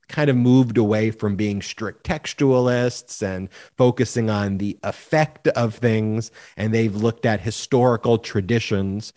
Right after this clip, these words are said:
where they've divined what our founders would have done if they were alive today. And as I explained on previous Legal A Fs, how absurd that is.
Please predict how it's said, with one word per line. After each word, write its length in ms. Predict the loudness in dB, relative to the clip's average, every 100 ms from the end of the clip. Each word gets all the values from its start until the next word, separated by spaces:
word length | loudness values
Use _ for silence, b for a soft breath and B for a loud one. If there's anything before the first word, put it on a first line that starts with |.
| B B _
where 320 | 0 2 0
they've 500 | 2 2 4 0 -2
divined 1080 | -4 -2 0 0 0 0 -2 -2 -2 -4 -10 b b
what 320 | -2 0 0 -2
our 180 | -4 -4
founders 840 | -2 0 2 2 4 4 4 0
would 300 | 0 2 2
have 380 | 0 -2 -4 0
done 560 | 2 4 0 -2 -4 -6 b b b
if 220 | -6 -2
they 160 | 0 2
were 180 | 4
alive 580 | 4 4 2 2 0 -2
today. 640 | -6 0 2 2 0 -4 -8 B B
And 120 | -4 -2
as 160 | 0
I 180 | 2 2
explained 520 | -2 -4 -2 0 0
on 180 | 0 -2
previous 540 | 0 2 4 4 2
Legal 260 | 2 4 4
A 140 | 4
Fs, 220 | 0 -2 -4
how 180 | -2
absurd 640 | -2 -4 -6 2 4 4 2
that 220 | 0 0
is. 300 | -2 -4 -6